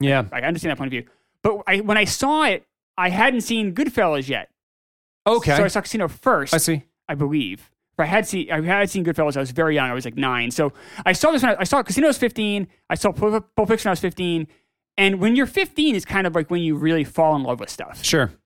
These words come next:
Speaker 2: That's when you really change from liking something to really loving something. At least it is for me. And that was The Hinge. Those two movies made me a movie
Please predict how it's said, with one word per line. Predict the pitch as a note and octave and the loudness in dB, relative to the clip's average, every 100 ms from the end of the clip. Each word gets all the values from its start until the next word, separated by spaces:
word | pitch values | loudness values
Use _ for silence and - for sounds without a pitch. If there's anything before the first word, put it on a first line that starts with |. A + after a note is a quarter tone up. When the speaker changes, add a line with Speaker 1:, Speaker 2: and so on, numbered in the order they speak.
| - | -2
Speaker 2:
That's | F#3+ | 0
when | C4+ | 2
you | A#3+ | 0
really | F#3 G3 F#3+ F3 | 2 2 2 2
change | - F#3 F3+ | 0 0 -2
from | D#3+ | -4
liking | D3 A#3 D4+ B3+ | 0 0 0 -2
something | B3+ A#3+ | -2 -2
to | F#3+ | -4
really | E3+ C#3 D#3+ F3 F3 | -6 -4 0 2 2
loving | D3 D#3+ D3+ D3+ C#3 C#3 | 0 0 2 2 0 -2
something. | - C#3+ B2+ - - - | -6 -6 -8 -12 -14 0
At | |
least | F#3+ G#3+ | 0 2
it | F#3 | 2
is | F#3+ D#3 | 0 0
for | E3 | -2
me. | C#3+ C#3 E2+ - _ _ _ _ | 0 -2 -4 -8 _ _ _ _
And | G3+ F#3 E3+ D#3+ D#3 F3+ | 2 4 4 2 -2 0
that | F#3 F#3 | 2 2
was | F#3+ E3+ | 2 0
The | D3 | 0
Hinge. | D3+ E3 A#2+ G#2 - | -2 -2 -4 -10 -8
Those | E3+ D#3 | -4 -4
two | - A3 | -2 -2
movies | F#3+ F3+ D3 A#2 A#2 - _ _ _ _ - | 0 0 -2 -4 -6 -16 _ _ _ _ -6
made | G#3 G3 G3 | 2 2 2
me | F3+ F3 E3+ | 0 -2 -2
a | E3+ | -2
movie | C#3+ D#3+ F3+ D#3 D#3+ D3 C#3+ - | 0 2 2 2 0 -2 -4 -10